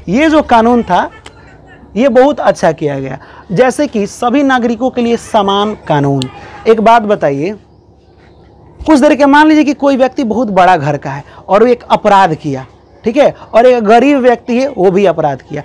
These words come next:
दोनों अगर same अपराध किए हैं, तो पहले होता क्या था कि कोई बड़ा घर का लड़का है, ठीक है, तो वो जल्दी ही छूट जाता था, उसको छोटा मोटा सज़ा दे करके और उसको छोड़ दिया जाता था। लेकिन अगर कोई गरीब व्यक्ति है और उसको अगर वही गुनाह वो किया है,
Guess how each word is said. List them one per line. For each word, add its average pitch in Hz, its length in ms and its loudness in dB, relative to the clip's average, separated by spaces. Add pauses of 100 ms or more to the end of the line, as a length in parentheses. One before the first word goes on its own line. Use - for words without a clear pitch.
(240)
दोनों 269 280 4
अगर 262 240 0
same 294 360 -2
अपराध 220 340 2
किए 175 240 -6
हैं, 240 80 -4 (200)
तो 247 80 -2
पहले 254 320 2
होता 233 320 2
क्या 214 180 -2
था 220 100 -10
कि 233 100 -10
कोई 240 200 -4
बड़ा 208 280 2
घर 202 200 -4
का 202 140 -2
लड़का 160 340 -2
है, 180 260 -8
ठीक 233 140 -6
है, 156 100 -4 (260)
तो 240 60 2
वो 240 120 4
जल्दी 226 320 2
ही 269 80 0
छूट 220 300 0
जाता 170 240 0
था, 208 140 -8
उसको 240 260 -10
छोटा 233 300 -2
मोटा 233 240 -4
सज़ा 220 320 2
दे 226 140 0
करके 226 380 -2 (280)
और 208 100 2
उसको 196 200 -2
छोड़ 202 220 2
दिया 165 180 2
जाता 143 200 -4
था। 147 120 -14 (220)
लेकिन 214 240 0
अगर 233 300 0
कोई 247 340 2 (200)
गरीब 220 360 2
व्यक्ति 170 440 -2
है 175 200 2 (280)
और 185 220 2 (120)
उसको 294 440 0 (120)
अगर 226 260 2
वही 233 300 4
गुनाह 240 320 0
वो 214 180 2
किया 180 260 -4
है, 226 120 0